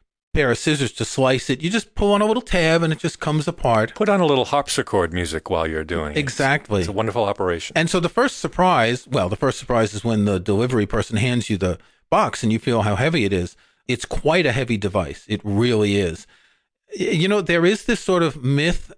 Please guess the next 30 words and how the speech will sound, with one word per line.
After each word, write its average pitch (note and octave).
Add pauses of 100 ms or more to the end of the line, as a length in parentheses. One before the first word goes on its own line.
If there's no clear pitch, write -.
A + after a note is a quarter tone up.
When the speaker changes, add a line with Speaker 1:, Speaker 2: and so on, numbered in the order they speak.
(100)
Speaker 1:
in C3
hi-fi A#2+
that A#2+
heavier A#2
amplifiers A2+
are A2
better. A2+ (640)
I A#2
don't A#2
know A#2+
if A2
this -
is G2+
really C#3
true, E3 (340)
but B2+ (100)
you, B2+
you C3
look D3+
at D#3+
this D#3
device, C3+
you A#2
look C3
at B2+
how B2+
small C#3+
it G#2
is. G#2 (420)
It's -